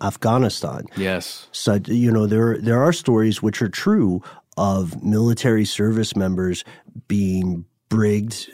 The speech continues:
Speaker 1: uh, in, in danger, being dishonorably discharged because they refused to, uh, tolerate the sexual abuse of children, which they saw firsthand, not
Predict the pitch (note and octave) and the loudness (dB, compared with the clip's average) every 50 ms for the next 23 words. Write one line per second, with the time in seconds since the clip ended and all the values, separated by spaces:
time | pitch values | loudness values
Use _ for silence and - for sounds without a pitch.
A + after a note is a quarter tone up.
0 | - - G2+ G2 F#2 F2+ F2+ F2+ F2+ F2+ F2+ F2 E2+ D#2 C2 B1+ F2+ F#2 F2+ F#2 | -12 -8 -4 -4 -2 -2 -2 -2 -2 -2 -2 -2 -4 -4 -4 -4 -4 -4 -2 -4
1 | F#2+ - - - G2+ G2 F2 G2+ F#2+ F#2 F#2+ F#2 F#2 F2+ E2 G#2+ G2+ F#2+ F2+ F2+ | -4 -4 -4 -4 -4 -2 -2 -2 -2 -2 -2 -2 -4 -4 -2 -2 -2 -2 -2 -4
2 | - - G2 F#2+ F#2+ F#2+ F#2 E2+ F#2 F2 E2 - G2 G#2 G2+ - - - F#2+ F2 | -2 -2 -2 -2 -2 -2 -2 -4 -4 -6 -6 -4 -4 -4 -4 -4 -4 -4 -2 -2
3 | F2 F2+ F2+ E2 - - - - - - _ - G2 - - A2 F#2+ E2 G2 G#2 | -2 -2 -4 -6 -8 -12 -16 -20 -20 -10 _ -4 -2 0 0 0 0 0 0 0
4 | G2 F#2 F2+ F2+ F2 - - - G#2 G#2 G2 G2 G2+ F#2+ - - G2 F#2 F2+ F2+ | 0 0 0 -2 -4 -4 -4 -2 0 0 2 0 0 -2 -4 -4 -2 -2 0 0
5 | F2+ - - - F2+ F2+ F2 F2 F2 F2 F2 E2 - - - A#2 G#2+ G#2+ G#2+ G2+ | -2 -4 -4 -6 -6 -6 -4 -4 -4 -6 -6 -6 -6 -4 0 0 2 2 2 0
6 | F#2 F2+ F2 E2 E2 D#2 - _ _ _ _ _ _ _ _ _ _ _ _ _ | 0 -2 -2 -2 -4 -6 -8 _ _ _ _ _ _ _ _ _ _ _ _ _
7 | _ _ _ _ _ _ _ _ _ _ _ _ _ _ _ - G#2 F#2 F2+ F2 | _ _ _ _ _ _ _ _ _ _ _ _ _ _ _ -6 -4 -4 -4 -4
8 | F2 F2 D2 - _ _ _ _ _ _ _ _ - - A2+ F#2 - - - F2+ | -6 -6 -8 -12 _ _ _ _ _ _ _ _ -6 -4 -2 -2 -2 -2 -4 -4
9 | F2 F2 E2+ F2+ F#2 F2+ - - C#2+ - - - G#2 G2+ E2+ - A#1 A1 - - | -4 -4 -4 -6 -6 -6 -6 -8 -10 -8 -4 -2 -2 -2 -2 -4 -8 -10 -12 -14
10 | - _ _ _ _ _ - - F#2+ F2+ E2 D2+ - - - E2 E2+ D#2+ D#2+ D#2+ | -20 _ _ _ _ _ -12 -10 -6 -6 -6 -6 -8 -8 -6 -6 -4 -4 -4 -4
11 | D#2 D2+ - - - - - G2+ F2+ D#2+ D2 C#2+ - - _ _ _ _ _ - | -6 -8 -10 -10 -8 -4 -2 -2 0 0 -2 -4 -6 -10 _ _ _ _ _ -10
12 | - E3 E2 D#2 - - - D3+ D#3 D3 G#2 F2 E2+ E2+ E2+ - - - - - | -6 -4 -4 -4 -6 -6 -2 0 2 2 2 0 -2 -4 -6 -10 -14 -20 -20 -20
13 | - - _ _ - G2+ A2 A2+ A#2 A#2 A#2 - | -20 -20 _ _ 0 2 2 4 4 2 0 -2